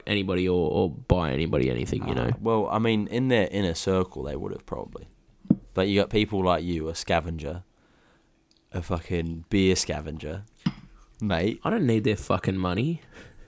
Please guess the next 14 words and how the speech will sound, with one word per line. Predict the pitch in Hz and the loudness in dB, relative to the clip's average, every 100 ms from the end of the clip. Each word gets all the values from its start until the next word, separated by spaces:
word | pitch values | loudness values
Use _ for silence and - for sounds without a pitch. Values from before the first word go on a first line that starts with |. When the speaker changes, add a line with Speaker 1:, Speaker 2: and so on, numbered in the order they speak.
| - _ | -20 _
Speaker 2:
Oh, | 107 104 107 95 | 0 4 6 8
here | 107 110 | 6 6
we | 95 | 4
go. | 82 90 82 92 - - - - _ - - - - - - - | 0 -8 -6 -8 -10 -20 -20 -20 _ -20 -20 -20 -20 -20 -6 4
Busy | 110 110 107 | 6 8 8
boy | 104 101 | 10 8
Speaker 1:
Oh, | 95 | 8
Speaker 2:
Tim | 113 101 90 | 10 10 8
is | 90 | 6
Speaker 1:
turn | 113 113 | 6 6
it | |
Speaker 2:
also | 98 95 95 95 90 | 6 6 6 6 4
Speaker 1:
up. | 82 | 2
Speaker 2:
fucking | 98 92 - 95 90 90 92 | 0 0 2 2 2 0 -4